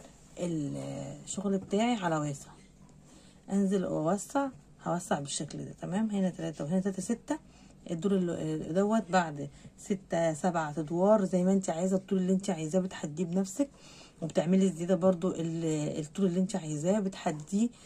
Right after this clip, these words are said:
آه، وانا قلت في اول الفيديو، آه، الطول اللي انا عايزاه بالنسبه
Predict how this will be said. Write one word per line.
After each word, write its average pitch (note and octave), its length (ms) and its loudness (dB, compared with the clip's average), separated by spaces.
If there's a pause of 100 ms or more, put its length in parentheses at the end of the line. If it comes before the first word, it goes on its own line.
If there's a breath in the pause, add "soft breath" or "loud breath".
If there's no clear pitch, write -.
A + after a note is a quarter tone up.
(440 loud breath)
آه، D#3 240 -2
وانا F#3+ 260 4
قلت F3+ 260 -2
في F#3 120 -2
اول F#3 220 4
الفيديو، F#3+ 540 0
آه، D3+ 540 -2
الطول F3+ 280 -2
اللي D#3 140 0
انا F#3+ 100 6
عايزاه D#3 480 0 (720 loud breath)
بالنسبه F3 640 0